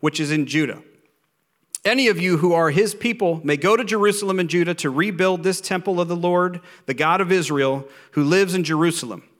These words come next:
And may your God be with you.'" "Wherever this Jewish remnant is found, let their neighbors contribute toward their expenses by giving them silver and gold,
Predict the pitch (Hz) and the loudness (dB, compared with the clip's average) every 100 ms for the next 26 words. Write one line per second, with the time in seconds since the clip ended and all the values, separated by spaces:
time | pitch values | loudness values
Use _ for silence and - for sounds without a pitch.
0 | _ _ _ _ 131 151 147 170 180 180 | _ _ _ _ 0 2 2 2 2 2
1 | 196 202 165 156 190 190 135 87 _ _ | 2 2 0 2 2 0 -8 -8 _ _
2 | _ _ - - _ - 151 190 196 202 | _ _ -20 -20 _ 0 2 4 4 2
3 | 202 165 220 220 - 208 208 202 170 - | 0 -2 2 2 2 0 2 0 0 0
4 | 214 196 180 180 160 147 208 202 175 170 | 0 2 2 2 -2 -2 -2 0 2 2
5 | 160 180 190 214 - - 156 - 302 226 | 2 2 2 0 0 -4 -4 -4 -4 -2
6 | 139 - 170 156 135 147 143 143 139 - | -4 -4 -2 -2 0 2 2 0 -4 -6
7 | - 233 262 135 127 120 131 160 156 131 | -4 -4 -4 -8 -8 -6 -4 -2 -2 -4
8 | 123 120 - 196 196 196 190 127 120 120 | -6 -6 -2 -2 0 -2 -2 -6 -10 -2
9 | 156 170 170 165 | 0 2 0 -4